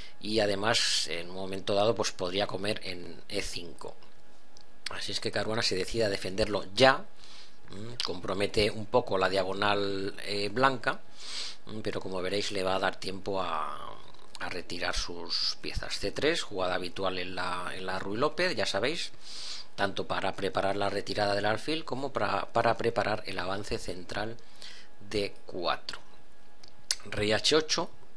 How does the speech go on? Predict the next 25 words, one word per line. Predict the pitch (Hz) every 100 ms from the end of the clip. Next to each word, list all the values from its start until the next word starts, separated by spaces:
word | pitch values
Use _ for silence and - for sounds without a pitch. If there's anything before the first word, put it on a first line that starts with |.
| - - - - - - -
eh, | 92 87
Caruana | 87 95 101 104
empieza | 98 104 104
a |
jugar | 95 98 95
muy | 101 110
bien | 107 107 101
aquí, | 101 - 180 214 -
una | - 87
jugada | 98 87
muy | 87 90 101
típica, | 120 117 131 - 165 -
se | - 87
aparta | - - - -
de | 92
la, | 90 85 82 82 80 80 82 - - - -
de | - 87
la | 87
diagonal | 90 87 90 107 101
donde | 87 87
está | - 101 95
el | 92 90
potente | 95 92 101 95 98 95 -
alfil | 95 95 - 101 -
español, | 98 - 104 143 180